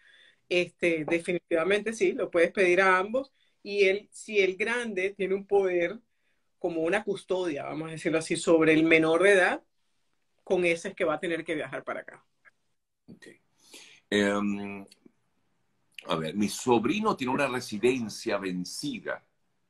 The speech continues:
Speaker 2: eh, en este caso en Chile. Él, esta persona, creo que es la tía, pues por supuesto, le dice, "¿Puedo pedir a mi, a mi sobrino? Porque tiene la, la residencia
Speaker 1: Yo lo
Speaker 2: vencida".
Speaker 1: pediría, porque si está vencida, yo lo pediría,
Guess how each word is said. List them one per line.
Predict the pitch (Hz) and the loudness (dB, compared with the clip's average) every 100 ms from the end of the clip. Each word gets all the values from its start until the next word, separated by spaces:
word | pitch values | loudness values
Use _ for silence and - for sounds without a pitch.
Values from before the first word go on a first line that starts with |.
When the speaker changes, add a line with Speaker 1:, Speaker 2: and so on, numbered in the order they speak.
| _ _ _ _ _ _ _ _ | _ _ _ _ _ _ _ _
Speaker 2:
eh, | 85 82 | -6 -4
en | 82 | -6
este | 90 - | -10 -8
caso | 107 - 98 | -8 -6 -8
en | 90 | -8
Chile. | - 113 - 60 - _ _ _ _ _ _ _ _ _ _ | -6 -6 -6 -14 -18 _ _ _ _ _ _ _ _ _ _
Él, | 104 113 139 _ _ _ | 0 0 -2 _ _ _
esta | 92 123 113 | -4 -2 -4
persona, | 92 - 95 107 101 _ _ _ _ | -4 -4 -4 -4 -10 _ _ _ _
creo | 82 73 | -6 -6
que | 82 | -4
es | |
la | 71 | -4
tía, | - 110 101 - | -4 -6 -8 -8
pues | - - | -18 -16
por | - | -16
supuesto, | - 87 82 76 - | -16 -8 -6 -6 -6
le | 76 | -4
dice, | 73 73 - 92 - _ _ | -4 -6 -6 -6 -8 _ _
"¿Puedo | 98 104 113 | 4 6 6
pedir | 98 85 107 | 2 0 -4
a | |
mi, | 135 127 127 - | -6 -8 -8 -8
a | |
mi | 87 | -8
sobrino? | 90 90 113 - 180 _ _ _ _ _ _ | -6 -6 -8 -12 -18 _ _ _ _ _ _
Porque | 85 82 | -6 -2
tiene | 87 104 | -2 0
la, | 110 107 - | -2 -4 -4
la | 87 | -2
residencia | 85 - 92 92 - 214 | -2 -4 -2 -2 -2 4
Speaker 1:
Yo | 226 | 8
lo | 254 | 8
Speaker 2:
vencida". | 269 | 8
Speaker 1:
pediría, | 277 226 196 170 - _ _ _ - | 8 6 6 2 -4 _ _ _ -8
porque | 214 196 | -4 -4
si | 190 | -2
está | 196 - 196 | -4 0 2
vencida, | 190 233 226 254 240 269 370 _ _ _ | 2 -2 -8 -8 -4 -6 -6 _ _ _
yo | - 202 | -8 -4
lo | 196 202 | -4 -4
pediría, | 175 156 147 - 139 | -6 -6 -10 -16 -20